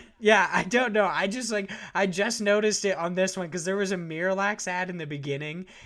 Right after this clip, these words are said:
and then I just saw, like, "Need fiber in your diet." I'm like, "Do they just think I have issues, like,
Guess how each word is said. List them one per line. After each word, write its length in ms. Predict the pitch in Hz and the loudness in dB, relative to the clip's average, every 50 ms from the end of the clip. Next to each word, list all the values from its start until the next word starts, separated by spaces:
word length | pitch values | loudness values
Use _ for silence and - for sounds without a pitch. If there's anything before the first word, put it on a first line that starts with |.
| - - | -10 -6
and 160 | 175 175 180 | -4 -2 -2
then 100 | 180 175 | -2 -2
I 100 | 170 165 | -4 -4
just 280 | 165 156 170 170 170 - | -4 -2 -2 -2 -2 -2
saw, 200 | - 185 175 180 | -2 -2 -2 -2
like, 280 | 170 170 160 160 - _ - 160 | -2 -2 -4 -4 -6 _ -12 -10
"Need 340 | 165 160 156 156 160 151 135 | -6 -4 -2 -2 -4 -4 -4
fiber 460 | - 147 127 131 143 147 165 170 175 | -4 -4 -2 -2 -2 -2 -2 -2 -2
in 80 | 175 | -2
your 120 | 185 185 185 | -2 -4 -2
diet." 520 | 170 185 175 180 185 185 190 202 196 - - | -2 0 0 2 2 4 4 2 2 0 -2
I'm 140 | 190 185 | -4 -4
like, 200 | 202 190 165 135 | -4 -4 -6 -8
"Do 100 | - 156 | -10 -10
they 160 | 139 165 180 226 | -8 -8 -8 -8
just 260 | - 381 330 - - _ _ - | -6 -6 -8 -8 -10 _ _ -20
think 360 | - - - 156 156 160 - | -18 -14 -12 -12 -10 -10 -10
I 80 | 196 | -10
have 240 | 185 175 175 175 156 | -10 -10 -10 -12 -12
issues, 640 | - - 139 135 - - 175 175 180 185 170 - - | -12 -12 -12 -10 -8 -8 -6 -6 -6 -6 -8 -10 -12
like, 200 | 139 127 120 | -12 -12 -14